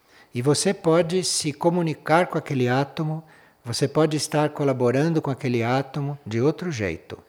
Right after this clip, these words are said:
Não ali a força materialmente, você liberando as coisas dos átomos. Isto se paga. Isto se vai pagar caro neste planeta.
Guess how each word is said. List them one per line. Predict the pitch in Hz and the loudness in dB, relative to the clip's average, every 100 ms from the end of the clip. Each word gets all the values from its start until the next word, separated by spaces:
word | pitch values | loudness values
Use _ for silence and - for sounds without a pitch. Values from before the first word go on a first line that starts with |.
| _ - - | _ -20 -10
Não | 113 143 | -4 -2
ali | 160 120 139 160 - | -2 0 -2 -4 -8
a | 117 | -10
força | - - 147 151 - - 185 - _ | -6 2 4 4 0 -6 -8 -10 _
materialmente, | - 135 156 156 139 120 110 110 135 165 - 175 - - | -2 -2 0 2 4 4 2 0 0 -2 -6 -10 -12 -14
você | - 117 147 | -8 -4 -2
liberando | 147 135 135 123 147 160 | 0 4 4 4 2 0
as | 151 - | -2 -2
coisas | 143 147 147 139 | 0 0 -2 -4
dos | 165 127 | -4 0
átomos. | 107 101 - 90 90 92 - - - | 0 0 -2 -10 -12 -14 -18 -20 -12
Isto | 120 - 160 | -10 -6 -4
se | - | -4
paga. | 190 - 117 104 85 - - _ _ _ _ | -6 -2 0 0 -4 -10 -14 _ _ _ _
Isto | 113 135 - | -2 -2 -2
se | - 156 | -4 -2
vai | 135 | -4
pagar | 143 127 113 139 170 - - | -6 -4 -4 -4 -6 -12 -8
caro | 117 107 101 87 87 - _ _ _ _ - | -4 -2 -2 -4 -8 -14 _ _ _ _ -6
neste | 101 104 - | -4 -4 -6
planeta. | 120 117 90 80 - - | -4 -2 -4 -6 -10 -16